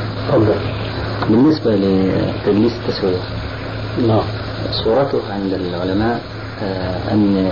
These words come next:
Speaker 2: الراوي المدلس يسقط شيخ شيخه فصاعدا.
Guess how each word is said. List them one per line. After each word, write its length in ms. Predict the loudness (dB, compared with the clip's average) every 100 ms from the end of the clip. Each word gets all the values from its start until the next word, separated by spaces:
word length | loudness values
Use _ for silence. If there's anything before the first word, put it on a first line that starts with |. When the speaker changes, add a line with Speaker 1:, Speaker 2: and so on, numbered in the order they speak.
| 0
Speaker 2:
الراوي 440 | 2 2 4 2 0
المدلس 680 | -2 -2 0 0 0 -4 -10 -10 -10 -10 -10 -8 -4 2
يسقط 340 | 2 0 -6 -6 0
شيخ 220 | 2 0 -2
شيخه 460 | -2 -2 -2 -2 -2 -4 -10 -12 -12 -12 -10 -6
فصاعدا. 480 | -2 0 0 0